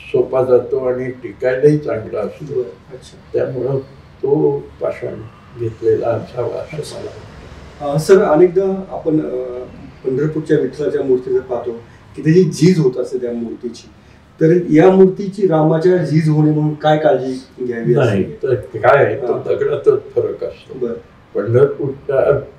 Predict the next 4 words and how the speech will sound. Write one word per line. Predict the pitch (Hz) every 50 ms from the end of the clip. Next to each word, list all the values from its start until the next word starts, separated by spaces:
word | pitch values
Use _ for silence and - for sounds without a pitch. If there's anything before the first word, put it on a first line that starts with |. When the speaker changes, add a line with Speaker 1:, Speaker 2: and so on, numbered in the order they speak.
| - - _ - - - -
Speaker 1:
श्री | - 123 127
विठ्ठलाच्या | 123 120 113 - - - - 123 117 - 123 120 - - - 113 113 117 117 120 120 117 - - -
मूर्ती | 104 98 90 82 - - - - 110 107 104 104 - - - - - - - - - - _ _ _ _ - - - - - - - _ _ _ _ _ _ -
या, | 120 117 117 113 117 113 113 - 147